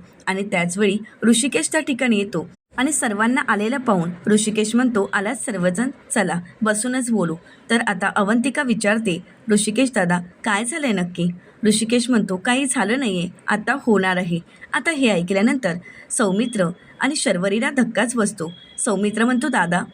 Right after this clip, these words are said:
तू नक्की काय बोलत आहेस आणि कशाबद्दल बोलत आहेस?" तर ऋषिकेश म्हणतो की आता याबद्दलच बोलत आहे की या घराचे हिस्से होणार आहेत, या प्रॉपर्टीचे चार हिस्से होणार आहेत. आता हे ऐकल्यानंतर शर्वरी आणि सौमित्राच्या पायाखालची जमीनच सरकते.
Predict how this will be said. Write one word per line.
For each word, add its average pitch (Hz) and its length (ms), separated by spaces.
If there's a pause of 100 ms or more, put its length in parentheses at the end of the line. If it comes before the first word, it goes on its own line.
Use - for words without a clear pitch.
(140)
तू 302 60
नक्की 294 240
काय 320 280
बोलत 247 320
आहेस 185 260 (160)
आणि - 120
कशाबद्दल 233 600
बोलत 240 360
आहेस?" 180 300 (340)
तर 277 100
ऋषिकेश 233 480
म्हणतो 240 380 (220)
की 277 80
आता 226 260
याबद्दलच 220 720
बोलत 214 280
आहे 190 200 (280)
की 285 80
या 262 140 (100)
घराचे 208 480 (300)
हिस्से 233 280
होणार 185 300
आहेत, 175 180 (280)
या 240 120
प्रॉपर्टीचे 226 800 (300)
चार 262 240
हिस्से 247 260
होणार 180 320
आहेत. 175 160 (320)
आता 190 200
हे 202 200
ऐकल्यानंतर 185 680 (240)
शर्वरी 196 560 (260)
आणि 294 140
सौमित्राच्या 233 640
पायाखालची 240 600
जमीनच 202 500
सरकते. 180 400